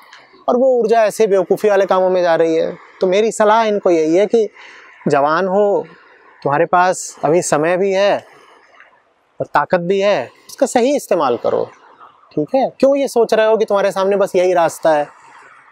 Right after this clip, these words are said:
बहुत सुंदर और बड़े राजसी रास्ते भी हो सकते हैं, लेकिन उन पर चलने के लिए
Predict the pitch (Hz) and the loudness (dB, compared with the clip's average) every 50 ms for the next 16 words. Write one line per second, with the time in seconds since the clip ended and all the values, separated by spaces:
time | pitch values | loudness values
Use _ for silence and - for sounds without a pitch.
0 | _ _ _ _ _ - 143 120 135 156 156 240 269 - _ _ - - 190 - | _ _ _ _ _ -12 -8 -4 -4 -2 0 0 -2 -2 _ _ -2 -2 -2 -4
1 | - - - - - 190 185 196 208 233 254 262 262 247 226 220 208 202 - - | -12 -16 -8 -4 -2 -2 0 0 0 0 0 0 2 2 2 0 0 -2 -6 -12
2 | _ _ _ _ - - - - - _ _ _ _ _ _ - 151 180 220 254 | _ _ _ _ -20 -20 -20 -20 -20 _ _ _ _ _ _ -4 -2 0 2 2
3 | 262 247 240 202 160 - _ _ _ _ _ _ _ _ _ _ _ _ _ _ | 2 2 0 -2 -6 -10 _ _ _ _ _ _ _ _ _ _ _ _ _ _
4 | _ _ _ _ _ _ _ _ _ _ _ _ _ _ _ _ _ _ - 147 | _ _ _ _ _ _ _ _ _ _ _ _ _ _ _ _ _ _ -2 -2
5 | 147 160 170 170 - - 294 269 240 214 196 165 - - 220 202 196 196 156 170 | 0 0 0 -2 -4 -2 -2 0 0 0 -2 -2 -2 0 0 0 0 0 0 -2
6 | 175 151 175 143 - - - 143 123 113 107 - - - - - - - - - | -2 -2 -2 -6 -6 -4 -2 -2 -2 -2 -4 -8 -12 -20 -20 -20 -20 -20 -20 -20
7 | - - - _ _ _ _ _ _ _ _ _ _ _ _ _ _ _ _ _ | -20 -20 -20 _ _ _ _ _ _ _ _ _ _ _ _ _ _ _ _ _
8 | _ _ _ _ _ _ _ _ _ - 143 151 156 - 233 269 294 269 - _ | _ _ _ _ _ _ _ _ _ -6 -4 -4 0 0 0 0 0 -4 -8 _
9 | _ _ _ _ _ _ _ - 190 175 175 - 226 180 - 196 190 196 226 247 | _ _ _ _ _ _ _ -4 -4 -2 0 0 -2 -2 0 -2 0 0 0 0
10 | 240 196 - 190 175 175 196 247 294 302 294 | 0 0 0 0 0 0 0 0 0 -2 -4